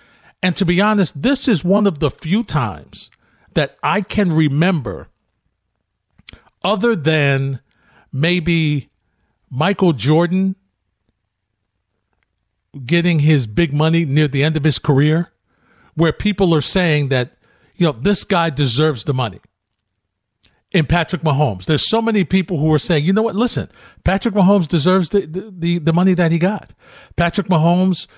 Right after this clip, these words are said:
delivered the Super Bowl. Patrick Mahomes, in his third year, at twenty-four years of age, has been phenomenal. He has guided that Kansas City offense and culminated with the Super Bowl last year. And clearly,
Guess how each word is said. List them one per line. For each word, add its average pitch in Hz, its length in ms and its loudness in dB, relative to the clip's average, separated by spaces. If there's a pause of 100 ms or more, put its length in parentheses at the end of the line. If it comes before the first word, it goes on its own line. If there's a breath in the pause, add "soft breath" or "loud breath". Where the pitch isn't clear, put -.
(180 soft breath)
delivered 165 320 0
the 165 80 2
Super 180 300 0
Bowl. 170 260 0
Patrick 170 380 -2
Mahomes, 175 580 2 (160 loud breath)
in 151 140 0
his 135 140 -2
third 175 300 0
year, 170 240 2
at 120 160 -4
twenty-four 170 440 2
years 156 240 2
of 139 80 -2
age, 180 320 0
has 143 200 0
been 160 340 -4
phenomenal. 156 600 -4 (840 soft breath)
He 190 220 0
has 175 300 0
guided 131 640 -2 (840)
that 160 220 -2
Kansas 156 360 -2
City 151 220 0
offense 151 640 -4 (840)
and 160 340 -4 (880)
culminated 160 420 2
with 156 100 2
the 151 60 2
Super 170 240 -2
Bowl 170 200 0
last 170 320 -2
year. - 160 -8 (480 loud breath)
And 151 180 -4
clearly, 180 560 0